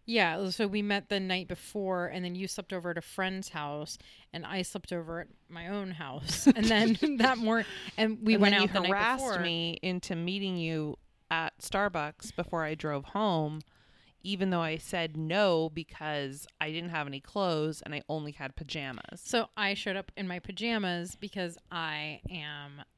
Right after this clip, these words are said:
Speaker 1: the most
Speaker 2: Suave.
Speaker 1: romantic, <laughs> suave person. And look, now we're married and we have a kid, and we, like, fall
Speaker 2: And you
Speaker 1: asleep
Speaker 2: kissed
Speaker 1: at
Speaker 2: me in the parking lot.
Speaker 1: Oh, yeah, that was our first kiss. But then we fell asleep.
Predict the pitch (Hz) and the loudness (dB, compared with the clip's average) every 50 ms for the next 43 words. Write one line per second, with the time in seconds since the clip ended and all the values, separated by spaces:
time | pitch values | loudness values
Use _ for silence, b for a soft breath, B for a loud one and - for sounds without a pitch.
0 | _ _ _ _ _ 170 165 170 160 160 160 156 151 156 151 - - - - - | _ _ _ _ _ -12 -10 -8 -6 -6 -6 -6 -8 -10 -12 -12 -12 -12 -12 -14
1 | - - - - - - 190 180 - 180 180 180 185 185 175 160 202 202 196 202 | -12 -10 -10 -8 -6 -6 -6 -4 -2 0 0 2 4 4 4 6 4 4 4 4
2 | 208 220 214 - 294 277 254 220 180 - 302 277 - - - - - 311 - - | 2 2 6 6 6 6 6 2 2 6 6 8 8 8 4 4 0 -4 -2 0
3 | 339 311 - - - - - - - 247 285 262 220 208 202 185 180 190 202 220 | 0 0 0 0 -4 -6 -8 -6 -4 -4 -2 0 4 4 6 6 6 6 4 4
4 | 233 254 - - 277 240 220 - - - 220 190 185 180 175 175 185 196 B B | 2 -2 -6 -4 -2 -2 -2 -2 -4 -6 -6 -4 -4 -4 -6 -8 -10 -14 B B
5 | B B B B B - 330 415 359 202 - 196 208 190 196 214 220 220 220 226 | B B B B B -2 2 2 2 2 0 -2 -2 0 2 2 2 2 2 2
6 | 226 214 202 190 190 196 196 185 196 196 - 240 180 170 170 170 175 180 175 170 | 2 2 2 0 0 0 0 -2 -4 -4 -4 -4 -4 -4 -6 -8 -10 -10 -10 -12
7 | 165 - 165 170 165 - - - - 196 196 202 202 - 214 214 202 202 196 190 | -12 -12 -12 -12 -14 -14 -4 0 0 2 2 2 2 2 0 2 2 0 0 0
8 | 185 175 175 170 - 160 151 151 - 147 151 156 156 151 - - 220 208 196 185 | -2 -2 -2 -4 -4 -6 -8 -8 -8 -10 -10 -10 -10 -10 -2 0 0 0 0 -2
9 | 170 147 - - 175 180 180 175 165 175 170 - - 165 - - 165 - - - | -4 -8 -12 -10 -8 -8 -8 -6 -6 -8 -10 -10 -12 -14 -10 -10 -12 -6 0 0
10 | 226 214 226 208 208 202 202 180 185 196 208 202 196 190 185 - - - - - | 2 4 4 4 4 2 -2 -4 -4 -4 -2 -2 -2 -2 -4 -6 -12 -18 -20 -20
11 | - _ - _ _ _ - - - - - - 214 208 202 196 - - - 208 | -20 _ -20 _ _ _ -20 -20 -20 -8 -2 -2 0 0 0 -2 -4 -6 -8 -8
12 | 233 240 233 208 190 185 - | -6 -6 -4 -4 -4 -6 -8